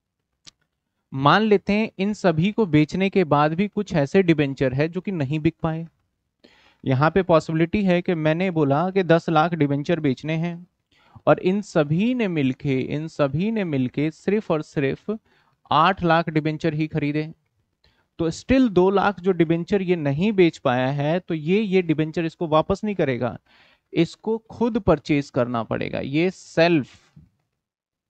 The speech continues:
self इसे खुद खरीदना होगा, क्योंकि deal इसी बात की हुई कि मैं तुम्हारे debenture बिकवाऊंगा।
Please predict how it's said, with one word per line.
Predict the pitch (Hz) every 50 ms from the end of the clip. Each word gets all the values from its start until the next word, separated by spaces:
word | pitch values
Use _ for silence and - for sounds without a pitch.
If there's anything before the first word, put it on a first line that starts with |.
| _ _ _ _ _ _ _ _ _ _ _ _ _ _ _ _ _ _ _ _ _ _ _
self | _ - - - - 156 165 165 147 - - -
इसे | - 143 - 180 165
खुद | - - - - 220 202
खरीदना | - - 156 131 120 123 120 139 143 135 123
होगा, | 113 - - - - - _ _ _ _ _ _ _ _ _ _ _ _ _ -
क्योंकि | 151 147 - 196
deal | 180 143 165 175 185 180
इसी | 180 - - 190
बात | 170 175 170 -
की | _ - 175
हुई | 165
कि | 156 214
मैं | 196 160 151 170 165
तुम्हारे | - 165 156 151 151 156
debenture | 147 143 131 131 127 - - 143
बिकवाऊंगा। | 139 139 - - 123 107 - - - -